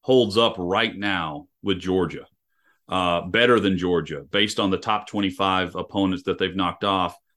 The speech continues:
and they just beat Alabama. Th-, that's, that's the intriguing part, is if they're, if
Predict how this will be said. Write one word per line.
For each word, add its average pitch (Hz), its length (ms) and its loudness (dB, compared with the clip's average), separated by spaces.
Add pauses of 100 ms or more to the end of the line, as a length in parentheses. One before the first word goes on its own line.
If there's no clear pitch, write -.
(280)
and 107 200 2
they 104 100 4
just 101 300 -2
beat 95 180 -2
Alabama. 87 800 -4 (500)
Th-, 110 160 0
that's, 127 360 0
that's 131 280 0
the 127 140 2
intriguing 101 560 -2
part, 87 420 -2
is 95 220 -6
if 95 160 -4
they're, 120 380 4 (280)
if 110 180 -2